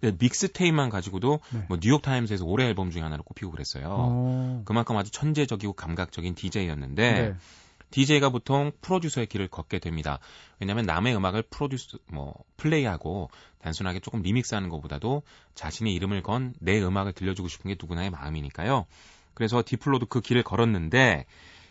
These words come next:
Speaker 1: 이천 년대 중반에
Speaker 2: 네.
Speaker 1: 디제이로 활동하던 중에
Speaker 2: 음.
Speaker 1: 런던에서 엠아이에이를 만납니다.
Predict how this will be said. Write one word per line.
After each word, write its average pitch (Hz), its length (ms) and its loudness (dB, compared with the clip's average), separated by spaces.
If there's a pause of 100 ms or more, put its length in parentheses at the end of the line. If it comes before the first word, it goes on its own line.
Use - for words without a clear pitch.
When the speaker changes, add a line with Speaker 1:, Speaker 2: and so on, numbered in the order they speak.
Speaker 1:
이천 165 240 4
년대 151 180 6
중반에 117 600 4
Speaker 2:
네. 110 340 -2
Speaker 1:
디제이로 135 400 4
활동하던 127 500 0
중에 92 440 -2
Speaker 2:
음. 104 280 0
Speaker 1:
런던에서 123 720 4
엠아이에이를 107 540 4
만납니다. 76 580 -2